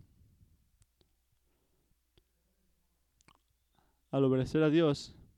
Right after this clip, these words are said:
es el fruto de creer en Él,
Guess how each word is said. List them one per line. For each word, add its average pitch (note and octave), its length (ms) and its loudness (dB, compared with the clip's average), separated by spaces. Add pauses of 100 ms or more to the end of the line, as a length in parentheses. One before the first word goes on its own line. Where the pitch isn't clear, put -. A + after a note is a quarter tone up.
(1500)
es B2+ 220 -8
el C3 100 -4
fruto D3+ 380 2
de B2 180 0
creer C3 480 -2
en A#2+ 140 -6
Él, B2+ 140 -6